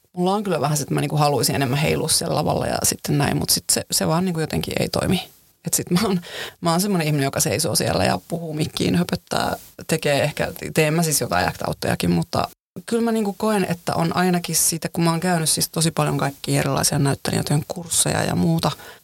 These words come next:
Esimerkiksi Meissner-tekniikka ja improvisaatio on semmoset,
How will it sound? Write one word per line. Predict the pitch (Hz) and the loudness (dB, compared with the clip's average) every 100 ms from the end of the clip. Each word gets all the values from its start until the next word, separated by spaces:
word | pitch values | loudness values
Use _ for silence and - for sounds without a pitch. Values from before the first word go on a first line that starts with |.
| - | -2
Esimerkiksi | 123 165 156 151 143 - | 0 0 0 -4 -2 -2
Meissner-tekniikka | 160 156 151 147 143 - 139 - 143 139 - 147 | 0 0 0 0 -2 -2 -2 2 2 2 0 0
ja | 143 - | 0 0
improvisaatio | 151 151 135 - 135 170 - - - - 160 - | 0 0 0 -2 0 0 2 0 -2 -2 0 0
on | - 170 | 0 0
semmoset, | - 170 185 180 | 0 0 0 0